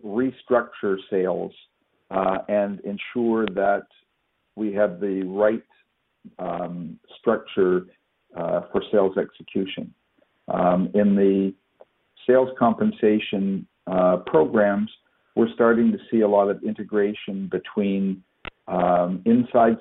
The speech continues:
sales, field sales, uh, and then, uh, large account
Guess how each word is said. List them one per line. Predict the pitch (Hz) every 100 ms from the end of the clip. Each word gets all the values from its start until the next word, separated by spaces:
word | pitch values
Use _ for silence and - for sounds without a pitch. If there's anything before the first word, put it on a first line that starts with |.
| -
sales, | 113 117 127 - _ _ _ _ _ _ _ _ _
field | 123 120 120 120
sales, | 117 110 117 117 _ _ _ _ _ _ _ _ -
uh, | 95 95 92
and | 101 101 98 98 -
then, | - 101 98 95 95 _ -
uh, | 90 90
large | 90 101 104 107
account | 104 - 104